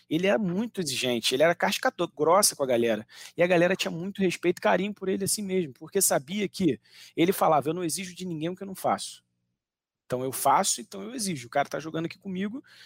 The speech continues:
eu, eu quero puxar todo mundo a tá no mesmo ritmo." E é, cara, tirar as pessoas da zona de conforto, porque é normal a gente se acostumar com aquilo, tá de boa, tá tranquilo, tá funcionando aqui.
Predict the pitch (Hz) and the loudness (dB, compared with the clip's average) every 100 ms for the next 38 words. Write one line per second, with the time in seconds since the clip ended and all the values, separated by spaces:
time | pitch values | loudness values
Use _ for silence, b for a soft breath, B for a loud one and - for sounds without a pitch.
0 | _ 202 - 196 185 202 202 214 254 247 | _ 0 2 2 2 2 2 -2 -4 -4
1 | - 240 240 277 277 247 247 247 247 233 | -6 -8 -4 -4 -2 -2 -4 -8 -4 -4
2 | 220 - _ B B B B 165 202 - | -4 -10 _ B B B B 2 2 4
3 | 240 156 - 180 202 - 185 - 180 175 | 2 4 2 2 2 -2 -6 -6 0 0
4 | 151 165 165 - 160 - 156 147 - - | 2 -6 -10 -14 -14 -12 -8 -10 -10 -20
5 | - 151 156 175 165 151 151 139 113 120 | -2 0 0 -2 -2 2 4 2 0 0
6 | - 113 - - - 123 127 127 120 B | 0 0 -4 -12 -12 -2 0 0 0 B
7 | B _ - 131 127 123 - 147 143 143 | B _ -12 -10 -6 -6 -6 -2 2 4
8 | 139 127 - 120 123 120 120 139 139 131 | 4 0 2 2 2 -2 0 2 2 0
9 | 127 117 - 127 143 135 - 143 143 135 | -2 -2 -2 0 0 -2 0 4 4 4
10 | 143 - 147 151 139 139 135 - 151 156 | 2 0 -4 -4 0 2 2 0 2 4
11 | 143 | 4